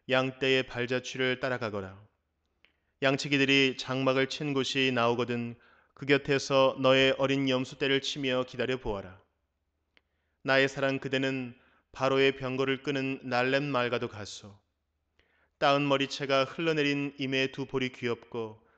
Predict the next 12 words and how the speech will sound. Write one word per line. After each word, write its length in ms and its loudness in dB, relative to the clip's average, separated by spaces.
구슬목걸이 640 0
감긴 540 -4
임의 220 -2
목이 420 -2
아름답소. 720 -8
금사슬에 800 0
은구슬을 840 2
박은 340 -4
귀고리를 520 0
우리가 240 0
너에게 320 0
만들어주마. 800 -6